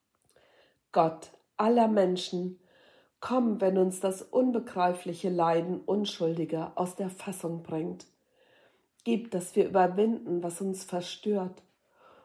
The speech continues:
Und lass uns so leben, dass man auf der Erde einen Widerschein des Mitleidens wahrnehmen kann.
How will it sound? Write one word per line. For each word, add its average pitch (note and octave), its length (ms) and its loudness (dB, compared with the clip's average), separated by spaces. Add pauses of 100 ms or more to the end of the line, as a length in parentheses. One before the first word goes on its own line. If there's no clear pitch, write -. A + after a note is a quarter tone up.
(120)
Und G#3 160 0
lass G3+ 260 2
uns F#3 320 0
so A3+ 220 8
leben, G3 560 4 (380)
dass F#3+ 180 -4
man G3+ 180 4
auf - 160 0
der G3+ 220 -2
Erde F#3+ 440 4
einen F3+ 460 0
Widerschein G3 800 -2
des E3+ 260 -8
Mitleidens E3+ 1000 -4
wahrnehmen E3+ 560 2
kann. F3 400 -8